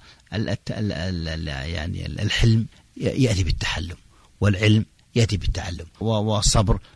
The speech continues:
بالتصبر. فيعني، ينبغي أن تعود نفسك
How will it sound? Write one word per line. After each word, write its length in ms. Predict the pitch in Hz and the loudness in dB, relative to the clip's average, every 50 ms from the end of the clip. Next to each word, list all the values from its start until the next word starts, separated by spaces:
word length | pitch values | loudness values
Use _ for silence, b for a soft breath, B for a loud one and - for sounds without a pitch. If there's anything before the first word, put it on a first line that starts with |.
| B B | B B
بالتصبر. 540 | 135 - - 110 - 113 95 - - - - - b b b b b b | 0 2 2 2 0 0 0 2 2 2 2 0 b b b b b b
فيعني، 1200 | - - 127 123 123 123 123 123 113 73 82 113 117 113 107 113 113 110 107 95 80 104 - - - b b b b 120 | -6 -2 0 0 2 2 0 0 -2 -4 -4 -6 -6 -6 -6 -4 -4 -4 -4 -4 -6 -8 -10 -12 -14 b b b b 4
ينبغي 440 | 135 143 139 117 127 120 123 120 | 4 4 4 4 2 2 2 2
أن 120 | 117 113 - | 0 0 -2
تعود 440 | - 107 117 123 113 110 117 98 113 | -2 -4 -4 -2 -2 -2 -2 0 -2
نفسك 380 | 107 - - 127 113 - - | -2 -2 -2 -2 -4 -4 -6